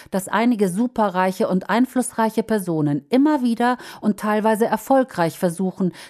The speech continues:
die Personalpolitik und die Sachpolitik hinter dem Rücken der Völker zu machen. Das gilt hierzulande, es gilt in der E U, es gilt in den U S A und anderswo.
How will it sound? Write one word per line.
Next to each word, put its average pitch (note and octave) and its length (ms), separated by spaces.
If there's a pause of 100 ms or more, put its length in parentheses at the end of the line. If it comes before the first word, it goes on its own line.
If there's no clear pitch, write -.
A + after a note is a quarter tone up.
(100)
die G3+ 60
Personalpolitik G3 1160
und A#3+ 200
die C#4 40
Sachpolitik E3 840 (240)
hinter D#4 340
dem G#3+ 200
Rücken G3+ 340
der F#3+ 140
Völker D#3+ 420
zu - 140
machen. A2+ 380 (420)
Das G3+ 240
gilt G3 200
hierzulande, G3 800 (220)
es - 160
gilt C#4+ 240
in G#3+ 140
der G3+ 160
E E3+ 200
U, C4 240 (240)
es - 240
gilt D#4+ 260
in A3+ 160
den A3 160
U G3 200
S F3+ 240
A G3 240
und - 280
anderswo. C#3 680